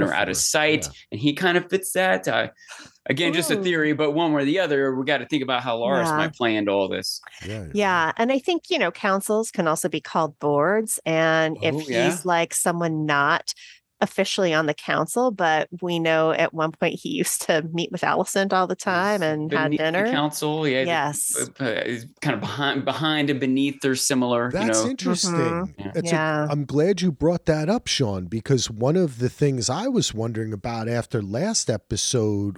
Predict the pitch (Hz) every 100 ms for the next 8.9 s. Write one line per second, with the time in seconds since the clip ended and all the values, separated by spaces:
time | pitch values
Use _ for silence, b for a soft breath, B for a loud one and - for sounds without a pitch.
0 | - 107 107 92 _ 113 107 98 - -
1 | 127 131 123 120 110 - 104 120 135 117
2 | 110 107 101 - 117 107 104 - 110 98
3 | - 104 101 95 - - - _ _ _
4 | _ _ - 107 - - 113 110 - _
5 | _ 113 98 95 - 131 165 123 104 95
6 | 92 - 82 76 73 - 87 92 78 80
7 | 85 101 - - - 135 123 101 117 101
8 | 90 117 123 - - 110 101 101 92